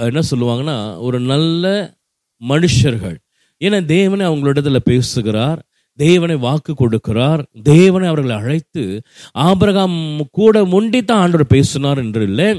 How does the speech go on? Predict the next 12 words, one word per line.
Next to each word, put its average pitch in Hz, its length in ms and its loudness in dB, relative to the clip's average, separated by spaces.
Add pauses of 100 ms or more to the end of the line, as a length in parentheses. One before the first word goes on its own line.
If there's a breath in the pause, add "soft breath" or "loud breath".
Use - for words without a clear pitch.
(480)
சாராள் 220 840 4
கூடயும் 208 440 4
தேவன் 170 300 2
பேசுகிறதை, 131 880 0 (420 loud breath)
சாராள் 202 560 4
செய்கிறதையும் 208 800 2
தேவன் 156 280 0
கவனித்து 165 580 -2
பதில் 160 340 4
கொடுக்கிறதை 156 680 0 (100)
வேதம் 117 340 -4
சொல்லுகிறது. 87 580 -8